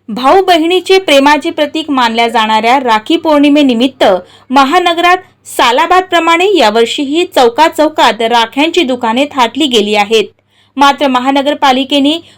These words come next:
नुकतेच अतिक्रमण काढले असल्याने किरकोळ विक्रेत्यांची दुकाने रस्त्यावर थाटली नसल्याने मोजक्याच दुकानात राख्या उपलब्ध आहेत.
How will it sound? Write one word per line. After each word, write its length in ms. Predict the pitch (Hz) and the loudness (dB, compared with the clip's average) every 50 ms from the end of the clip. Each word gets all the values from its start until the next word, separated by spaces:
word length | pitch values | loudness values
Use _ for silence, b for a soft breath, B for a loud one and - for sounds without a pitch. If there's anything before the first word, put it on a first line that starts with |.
| b - | b -2
नुकतेच 480 | 277 285 302 302 - - 359 370 370 | 0 0 0 0 0 0 2 2 2
अतिक्रमण 480 | 370 339 339 349 339 339 330 339 339 339 | 2 2 0 0 -2 -2 0 0 -2 -2
काढले 340 | 330 330 285 247 233 254 269 | 0 0 0 0 0 0 0
असल्याने 480 | 277 269 269 269 277 277 277 277 277 311 370 381 B B B _ - | 0 -2 -2 -2 0 0 2 2 0 -2 -4 -8 B B B _ -4
किरकोळ 420 | 330 320 311 - - 339 359 392 392 349 | -2 -2 -2 -2 0 2 2 2 2 0
विक्रेत्यांची 600 | 320 302 - 285 311 302 320 311 311 302 330 311 | -2 -2 -2 -2 -2 0 0 -2 -2 -2 -4 -4
दुकाने 560 | 240 247 277 277 - 320 339 330 285 220 214 | -4 -4 -4 -2 0 0 2 2 2 2 2
रस्त्यावर 520 | 233 240 247 247 - 311 302 294 311 320 320 - | 2 2 2 0 0 0 0 2 0 0 -2 -2
थाटली 360 | - 285 233 226 240 247 247 | -2 -2 -2 0 -2 -2 -2
नसल्याने 600 | 233 233 233 233 - 247 269 302 330 285 214 196 196 B B B B - | -2 -2 -4 -4 -2 0 0 2 2 0 -2 -2 -6 B B B B -4
मोजक्याच 520 | 240 262 285 294 294 - - 370 370 370 | 0 2 2 2 2 0 0 0 0 2
दुकानात 480 | 302 339 330 330 330 320 320 339 339 - | 0 -2 -2 0 0 0 0 0 -2 0
राख्या 320 | 311 285 254 247 - 320 | 0 0 0 0 0 0
उपलब्ध 420 | 320 285 - - 220 214 208 196 226 | 0 0 0 0 0 0 0 2 0
आहेत. 380 | 220 208 - 226 233 226 196 | 0 0 0 2 0 0 0